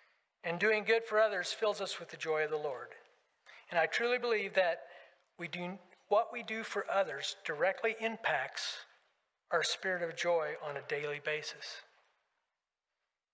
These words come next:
Take some time this week, uh, to help someone and see if it puts a smile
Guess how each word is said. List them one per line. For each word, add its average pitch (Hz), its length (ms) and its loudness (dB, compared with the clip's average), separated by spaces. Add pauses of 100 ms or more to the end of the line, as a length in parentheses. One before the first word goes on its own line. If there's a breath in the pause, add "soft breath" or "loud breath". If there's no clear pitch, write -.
(160)
Take 208 160 2
some 190 140 -6
time 196 360 2 (500)
this - 240 -2
week, 143 200 -6 (840 loud breath)
uh, 156 280 2 (440)
to - 60 -4
help 214 260 4
someone 147 420 -6 (100)
and 170 100 -8
see - 120 -4
if 220 100 -4
it 147 100 -6
puts 170 180 -10
a 147 60 -10
smile 156 440 -2